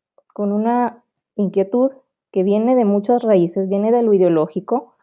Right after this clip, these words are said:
viene del saber lo que es el software libre, de las implicaciones que tiene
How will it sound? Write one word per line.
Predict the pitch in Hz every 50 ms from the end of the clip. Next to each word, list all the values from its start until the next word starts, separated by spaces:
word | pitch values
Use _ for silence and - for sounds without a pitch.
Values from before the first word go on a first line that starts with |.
| _ _ _ _ _ _ _ _ _ _ _ _ _
viene | - 185 208 208 208 214 226 233 - -
del | 202 196 202 185 180
saber | 185 196 196 190 214 220 233
lo | 247 254 247 -
que | - 220 196 196 208 226 262
es | 302 294 -
el | 254 240
software | - 233 214 208 208 220 208 202
libre, | 208 214 214 214 208 226 233
de | 233 226 220
las | 196 185 190 -
implicaciones | 185 185 185 - 196 196 - 185 - - 202 220 240 254 269 269 269
que | - 220
tiene | 202 208 220 220 220 226 233 240 233 233